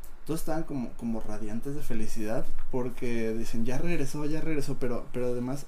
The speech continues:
como nunca se fue de intranet y entonces, eh, nunca lo dieron de baja, nada. Entonces yo dije, "Pues, ¿quién regresó, no? O sea, esta persona lleva aquí años". Y yo así,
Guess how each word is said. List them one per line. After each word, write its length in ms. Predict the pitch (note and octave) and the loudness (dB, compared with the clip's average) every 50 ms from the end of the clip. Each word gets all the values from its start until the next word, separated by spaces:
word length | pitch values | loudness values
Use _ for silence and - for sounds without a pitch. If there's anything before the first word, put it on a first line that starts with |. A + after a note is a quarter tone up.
| - - | -6 -4
como 160 | - C#3+ C3+ - | -2 0 2 2
nunca 280 | C#3+ C#3 C3+ C3+ - | 2 2 2 0 0
se 100 | - D3 | -2 -4
fue 180 | C#3 - A#2+ A#2+ | -4 -6 -4 -2
de 60 | B2+ | -2
intranet 460 | C3 C3 C3+ A2+ A2+ A#2+ C3 C#3+ - - | 0 0 0 0 0 -2 -2 -4 -4 -2
y 80 | A#2 | -2
entonces, 600 | A2+ A2+ A2+ - - - A2 A2+ - - A#2+ - - - - - - - - - - - - - | -2 -2 -4 -4 -6 -4 -2 -2 -2 -2 -4 -6 -8 -8 -6 -6 -6 -4 -2 -2 0 0 0 -2
eh, 140 | B2 B2 B2 | -2 -2 -2
nunca 220 | A#2+ A#2+ A#2 C3 C3 | -4 -4 -4 -4 -4
lo 100 | C3 A#2+ | -4 -4
dieron 200 | G#2+ G#2+ A2 A#2+ | -4 -4 -4 -4
de 60 | A#2+ G#2+ | -4 -4
baja, 240 | G2+ G2 - - A#2+ | -4 -4 -6 -6 -8
nada. 140 | G#2+ G2+ G2+ | -8 -8 -8
Entonces 220 | G#2+ - - A2 | -8 -6 -4 -4
yo 60 | G#2+ G#2 | -4 -4
dije, 160 | - - - - - - - - - - - - - - - | -6 -6 -6 -4 -2 -2 0 0 0 0 0 -2 -2 -4 -4
"Pues, 140 | - C3+ - | -6 -8 -8
¿quién 140 | - B2 A#2 - | -8 -8 -8 -8
regresó, 380 | C3+ D3 D3+ C#3+ C3+ - C#3 C#3 | -8 -6 -4 -2 -2 0 0 0
no? 320 | D3 D#3 D3+ D3+ F3 - | 2 2 2 2 2 0
O 20 | - | 0
sea, 240 | - B2+ A2+ A2+ A2+ - - - - | -2 -2 -4 -4 -4 -2 -4 -4 -4
esta 220 | - - C3 - | -6 -6 -6 -6
persona 340 | - C3+ C3+ B2+ B2 A#2+ B2 | -4 -2 -2 -2 -2 -2 -4
lleva 200 | B2 B2+ B2 B2 | -4 -4 -4 -4
aquí 260 | C3 - - A#2 A#2 | -4 -2 0 0 2
años". 400 | A#2 B2+ C#3+ C#3+ C#3 C#3 - - - - - - - | 2 2 2 2 2 4 4 4 4 4 2 0 -2
Y 40 | A#2 | -2
yo 40 | A2+ | 0
así, 160 | - - - | 2 2 2